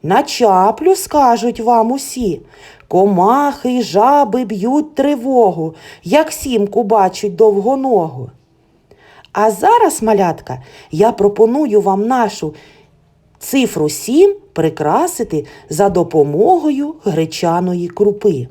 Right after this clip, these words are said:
Для цього нам потрібно білий аркуш паперу, на якій уже зображена циферка сім, клей, пензлик та крупа.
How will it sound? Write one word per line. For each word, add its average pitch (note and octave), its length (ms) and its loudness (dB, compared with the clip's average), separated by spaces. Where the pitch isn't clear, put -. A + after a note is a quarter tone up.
Для G#3 240 2
цього E4 420 2
нам G#3 180 0
потрібно F3 680 -4
білий D4+ 440 2
аркуш E3 440 -4
паперу, C#3+ 760 -2
на G#3 160 2
якій A#3 400 2
уже A3+ 180 2
зображена G#3+ 640 2
циферка G#3+ 580 0
сім, F3 400 -6
клей, C4 680 2
пензлик G#3+ 680 0
та F3+ 460 -6
крупа. F3 580 -4